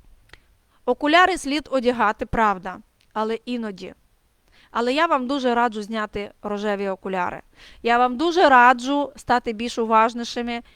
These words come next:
по-перше, до себе. Тому що та людина,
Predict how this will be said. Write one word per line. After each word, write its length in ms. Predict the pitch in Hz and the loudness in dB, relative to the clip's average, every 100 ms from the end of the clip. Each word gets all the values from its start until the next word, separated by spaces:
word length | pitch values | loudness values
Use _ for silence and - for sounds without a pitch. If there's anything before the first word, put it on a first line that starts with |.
| _ - | _ 2
по-перше, 560 | 254 240 240 254 - 233 | 2 6 4 4 0 0
до 160 | 233 | -2
себе. 420 | - 233 196 202 - - | 0 2 2 -2 -14 -10
Тому 220 | 247 254 | -6 -6
що 160 | - - - | -8 -8 2
та 200 | 302 330 | 2 2
людина, 520 | 294 247 233 220 | 0 0 0 0